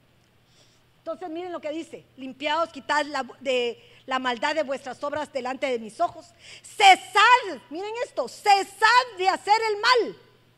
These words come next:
y aprended a hacer el bien". Pero, por favor, no estoy diciendo que van a robar. El mal quiere decir algo que perjudique tu vida, algo que sepas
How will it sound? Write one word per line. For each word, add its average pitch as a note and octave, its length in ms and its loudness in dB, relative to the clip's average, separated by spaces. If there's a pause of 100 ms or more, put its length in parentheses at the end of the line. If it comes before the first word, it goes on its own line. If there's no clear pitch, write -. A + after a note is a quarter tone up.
(500)
y D4+ 140 -2
aprended E4+ 600 2 (120)
a D4+ 80 -2
hacer D#4 260 -4
el E4+ 140 -6
bien". E4 400 -10
Pero, G3+ 240 -2 (440)
por F#4+ 160 -4
favor, F4+ 580 -4
no F4 120 -8
estoy A4 220 -4
diciendo F#4+ 640 -4 (320)
que D#4 100 -4
van C#4+ 180 -4
a C#4 100 0
robar. B3+ 520 -8
El D#4+ 200 -4
mal F#4+ 200 0 (100)
quiere G#4 280 -4
decir E4+ 180 -8
algo A#4+ 560 -4
que G4+ 100 -12
perjudique G#4 760 -10
tu A#4+ 200 -6
vida, A#4 480 -8 (640)
algo B4 500 2
que G4+ 160 -6
sepas G4+ 500 -6